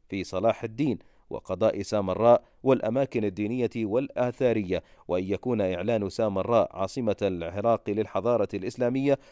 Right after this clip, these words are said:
وفق الأطر القانونية المقرة بمجلس النواب حسب القانون المشرع في الدورة السابقة. المؤتمر جاء برئاسة رئيس اللجنة التنفيذية لسامراء عاصمة الحضارة الإسلامية رئيس جامعة سامراء،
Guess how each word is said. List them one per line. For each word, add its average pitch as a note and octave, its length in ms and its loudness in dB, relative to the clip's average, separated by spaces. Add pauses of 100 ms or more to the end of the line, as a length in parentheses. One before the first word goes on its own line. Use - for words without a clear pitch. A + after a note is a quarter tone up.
(160)
وفق - 260 -6
الأطر G2+ 440 -2
القانونية G2 680 -4
المقرة A#2+ 760 0 (220)
بمجلس A2+ 480 -2
النواب G#2 500 0 (240)
حسب G2+ 520 0 (220)
القانون A2+ 600 0
المشرع G2+ 600 -2
في - 100 -6
الدورة G2 380 0
السابقة. E2+ 680 -6 (120)
المؤتمر D#3 640 2
جاء B2+ 340 4
برئاسة A#2+ 560 0
رئيس A2 380 0
اللجنة A2+ 360 -4
التنفيذية A2 640 -2
لسامراء G2 600 0
عاصمة F#2+ 480 -4
الحضارة G#2+ 540 0
الإسلامية A#2+ 640 0 (300)
رئيس A2+ 420 -4
جامعة G#2 440 -2
سامراء، G2+ 600 -2